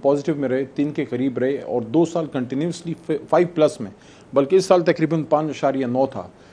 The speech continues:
और इनकी अपनी ये जो imported हुकूमत, ये जो आए हैं बारह मसाले की chart, इन्होंने ख़ुद भी confirm किया है कि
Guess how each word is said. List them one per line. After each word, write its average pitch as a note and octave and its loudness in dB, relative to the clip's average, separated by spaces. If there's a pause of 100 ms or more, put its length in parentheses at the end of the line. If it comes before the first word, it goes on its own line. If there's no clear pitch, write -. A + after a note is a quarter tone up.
(320)
और C#3 4
इनकी G#3+ 0
अपनी A3 0
ये E3 4
जो C#3+ 4
imported D#3+ 0
हुकूमत, D#3 -2
ये C#3 2
जो C3+ 0
आए C#3+ 4
हैं C3 2
बारह C3 6
मसाले C3 2
की B2+ -6
chart, B2+ 0
इन्होंने E3 -2
ख़ुद F#3 4
भी F#3+ -2
confirm D#3 0
किया D3+ 2
है D3 0
कि D#3 -8